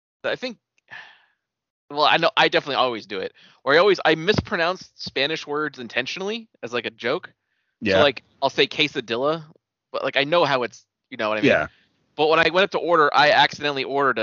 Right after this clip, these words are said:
Speaker 1: a, a Spicy Jack quesadilla. I was like, "Ah, dia, dia, I mean." <laughs>
Speaker 2: Oh.
Speaker 1: Like, God damn it. It was so like, "Ah, fuck."
Speaker 2: Yeah, 'cause you don't mean to do that shit in public.
Speaker 1: I
Speaker 2: Like,
Speaker 1: don't, no.
Speaker 2: it's just, just, like,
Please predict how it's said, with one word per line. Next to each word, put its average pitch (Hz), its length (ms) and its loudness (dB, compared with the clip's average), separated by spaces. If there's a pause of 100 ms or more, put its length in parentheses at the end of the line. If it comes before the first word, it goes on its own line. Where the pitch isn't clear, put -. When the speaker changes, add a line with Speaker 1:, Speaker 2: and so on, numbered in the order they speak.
(680)
Speaker 1:
a, 120 40 -4
a 110 140 -2
Spicy 120 340 -2
Jack 120 180 0
quesadilla. 110 560 -6
I 113 200 -20
was 110 60 -6
like, 123 160 -4
"Ah, 156 160 4
dia, 151 320 -2
dia, 135 360 2
I 107 40 0
mean." 107 260 -12 (160)
<laughs> - 240 2 (420)
Speaker 2:
Oh. 139 200 8
Speaker 1:
Like, - 120 4
God - 100 4 (140)
damn 160 220 6
it. 151 200 0 (240)
It - 160 -8
was 247 140 2
so - 260 0
like, 175 220 2
"Ah, 127 200 -2
fuck." - 480 -10 (880)
Speaker 2:
Yeah, 180 140 6
'cause 147 160 -2
you 202 60 8
don't 208 80 4
mean 190 100 2
to 170 60 2
do 165 80 -2
that 151 140 -2
shit - 200 -12
in 147 140 -10
public. 110 480 -10
Speaker 1:
I 131 100 4
Speaker 2:
Like, 127 120 0
Speaker 1:
don't, 123 260 4
no. 117 340 -2 (440)
Speaker 2:
it's - 100 -20
just, 139 200 -12
just, 135 200 -12
like, 113 100 -18